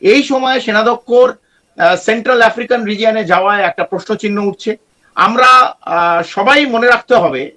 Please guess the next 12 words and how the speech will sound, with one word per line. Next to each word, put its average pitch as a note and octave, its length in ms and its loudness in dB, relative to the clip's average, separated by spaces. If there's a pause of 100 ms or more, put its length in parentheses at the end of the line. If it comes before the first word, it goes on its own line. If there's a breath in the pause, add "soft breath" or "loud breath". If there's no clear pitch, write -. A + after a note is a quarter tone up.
আহ, D#3+ 260 -6
যারা E3 260 0
এই G3 100 0
খবরটা F3+ 380 -2
জানি, D#3+ 360 -2 (460)
উনিশশো B3+ 340 0
নিরানব্বই B3+ 520 2
সালে B3 280 2
যখন A#3+ 520 0 (460)
জেনারেল A#3+ 300 0
পারভেজ B3+ 400 0
মুশারফ A3+ 380 -4